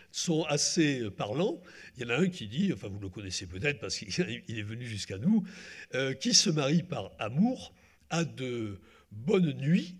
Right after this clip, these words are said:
et de mauvais jours. » De bonnes nuits, je n'explique pas, et de mauvais jours, tout simplement parce que quand on se marie par amour, c'est souvent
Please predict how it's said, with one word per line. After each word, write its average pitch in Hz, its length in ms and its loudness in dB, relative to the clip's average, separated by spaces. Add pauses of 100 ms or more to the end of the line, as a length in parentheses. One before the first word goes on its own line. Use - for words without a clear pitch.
(120)
et 131 80 -2
de 113 80 -6
mauvais 180 360 2
jours. » 120 580 -8 (580)
De 147 80 2
bonnes 170 240 6
nuits, 165 460 4
je 107 120 -6
n'explique 110 360 -6
pas, 233 360 -2
et 135 80 -4
de 143 100 0
mauvais 165 280 6
jours, 160 240 -2
tout 185 100 -2
simplement 175 400 0
parce 190 180 -4
que 156 60 -4
quand 214 140 -2
on 208 60 0
se - 120 -2
marie 135 260 2
par 98 200 -6
amour, 196 340 -2 (380)
c'est - 180 0
souvent 202 640 4